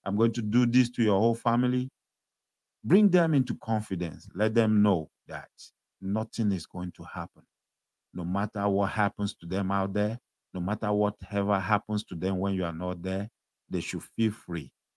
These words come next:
to express themselves. Let them know that nobody in this world could love them more than you, their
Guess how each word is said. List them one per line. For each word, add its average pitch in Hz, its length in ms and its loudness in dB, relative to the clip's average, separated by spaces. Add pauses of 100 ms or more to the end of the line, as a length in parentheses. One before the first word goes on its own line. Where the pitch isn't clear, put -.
(180)
to 92 80 -4
express 90 460 -4
themselves. 127 500 -10 (460)
Let 135 200 2
them 127 320 6
know 120 300 6 (280)
that 85 260 -4 (200)
nobody 104 800 2 (240)
in 82 160 -10
this 95 220 -6
world 85 320 -4 (560)
could 82 100 -6
love 82 400 -4
them 78 300 -10 (340)
more 90 160 -4
than 87 280 -6
you, 87 360 -4 (180)
their 80 180 -14